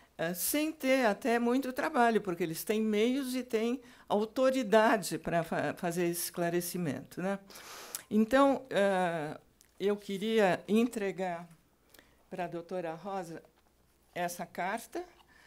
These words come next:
dos familiares, é, do Luiz Eduardo Merlino,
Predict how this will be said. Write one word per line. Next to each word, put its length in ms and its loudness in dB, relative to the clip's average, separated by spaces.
dos 240 -8
familiares, 1080 -4
é, 240 -8
do 140 -8
Luiz 260 -2
Eduardo 460 -2
Merlino, 680 0